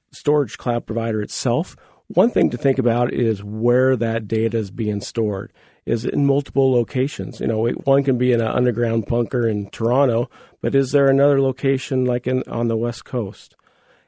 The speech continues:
And then sometimes, you know, the data, is it stored just in, in, in Canada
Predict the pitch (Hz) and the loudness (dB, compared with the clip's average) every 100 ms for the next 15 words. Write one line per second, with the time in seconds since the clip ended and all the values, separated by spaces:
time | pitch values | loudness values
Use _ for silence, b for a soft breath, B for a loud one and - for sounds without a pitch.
0 | - 220 220 - 226 196 185 160 156 156 | 0 2 2 2 0 4 4 4 4 4
1 | 135 127 123 135 139 151 165 135 120 - | 4 2 2 2 2 -2 -2 -4 -4 -10
2 | - 127 127 104 117 - 113 113 - 113 | -2 2 2 0 -6 -2 -2 -2 -2 -2
3 | - 113 - 113 113 107 | -2 -6 -6 -4 -2 -2